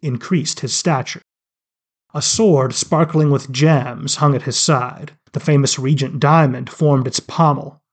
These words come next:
Its brilliance did not suffer one to forget that that sword was the heaviest and most triumphant the world had seen since those of Alexander and Caesar.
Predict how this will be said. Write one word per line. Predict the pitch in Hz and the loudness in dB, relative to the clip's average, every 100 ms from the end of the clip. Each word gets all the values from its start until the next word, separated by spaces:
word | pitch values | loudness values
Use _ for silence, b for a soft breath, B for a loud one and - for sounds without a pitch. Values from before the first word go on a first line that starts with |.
| _ _ _ _ | _ _ _ _
Its | 175 - | -2 -2
brilliance | 131 147 170 139 123 - | 0 2 4 2 -2 -4
did | 127 | -2
not | 127 156 156 | 0 -2 -2
suffer | 185 160 131 | 0 2 0
one | 123 123 123 | 0 -2 -4
to | |
forget | - 127 165 131 - - - | -4 0 2 0 -2 -10 -8
that | 131 - | -8 -2
that | 160 160 | -2 -2
sword | - 185 147 120 120 | 0 2 4 2 0
was | 131 - | -2 -4
the | |
heaviest | - 110 185 139 151 - - 156 | -8 0 2 2 -2 -6 -8 -8
and | 120 | -4
most | 127 156 160 | 2 2 2
triumphant | - 147 147 147 147 127 - | 0 2 4 2 -2 -12 -8
the | 135 | -4
world | 120 139 143 | 0 2 2
had | 143 117 | 0 -4
seen | - 175 131 - 147 | 2 2 2 -4 -2
since | 160 147 | 2 2
those | 151 127 | 2 0
of | 131 | 2
Alexander | 127 120 - 156 143 123 117 | 0 0 0 2 4 2 -4
and | 117 | -4
Caesar. | - 151 131 139 | 2 2 2 -6